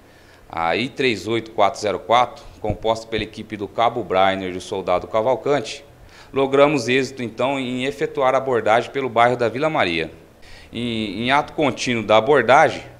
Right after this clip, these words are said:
foi feita a revista pessoal, sendo localizado entre eles ali na moto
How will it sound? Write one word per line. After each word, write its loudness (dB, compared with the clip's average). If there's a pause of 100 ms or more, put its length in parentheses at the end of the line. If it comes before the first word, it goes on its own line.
(400)
foi -4
feita -4
a 0
revista -2
pessoal, -2 (440)
sendo -6
localizado 2
entre -6
eles -4
ali -4
na -2
moto 0